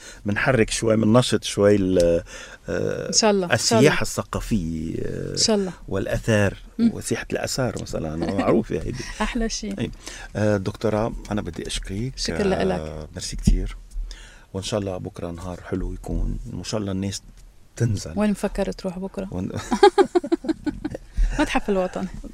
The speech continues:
Speaker 2: إنه هلأ
Speaker 1: وميم،
Speaker 2: ال-،
Speaker 1: لأنه حد، وأنا
Speaker 2: الكل
Speaker 1: لأنه عندي غرام بمتحف ميم، قد منه نحن، طبعا مش معقول،
Speaker 2: بس
Speaker 1: مش
Speaker 2: مش
Speaker 1: معقول
Speaker 2: ياخد
Speaker 1: شيء.
Speaker 2: حقه؟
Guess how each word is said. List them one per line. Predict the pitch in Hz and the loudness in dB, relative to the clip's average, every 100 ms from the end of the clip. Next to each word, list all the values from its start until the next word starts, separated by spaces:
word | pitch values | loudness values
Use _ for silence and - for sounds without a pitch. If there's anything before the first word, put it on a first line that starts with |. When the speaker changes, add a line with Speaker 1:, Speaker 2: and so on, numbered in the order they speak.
| - - | -4 2
Speaker 2:
إنه | 139 139 | 6 8
هلأ | 143 240 | 10 12
Speaker 1:
وميم، | 277 302 | 12 12
Speaker 2:
ال-، | 403 | 10
Speaker 1:
لأنه | 294 240 247 | 8 6 4
حد، | - 254 214 | 4 2 4
وأنا | 226 240 | 4 6
Speaker 2:
الكل | 240 - | 8 10
Speaker 1:
لأنه | - | 10
عندي | 233 220 294 269 | 6 6 8 8
غرام | 240 233 233 | 8 8 6
بمتحف | 208 202 - 190 220 | 4 0 -2 -4 -2
ميم، | 214 | 0
قد | 190 180 | 0 2
منه | 208 208 196 | 4 4 2
نحن، | 185 - 196 | -2 -4 -6
طبعا | 180 175 | -6 -8
مش | - | -6
معقول، | 202 247 | -2 2
Speaker 2:
بس | 240 233 | 2 4
Speaker 1:
مش | 262 | 4
Speaker 2:
مش | |
Speaker 1:
معقول | 175 | 4
Speaker 2:
ياخد | 220 214 | 2 0
Speaker 1:
شيء. | |
Speaker 2:
حقه؟ | 202 - 127 | 0 -2 -4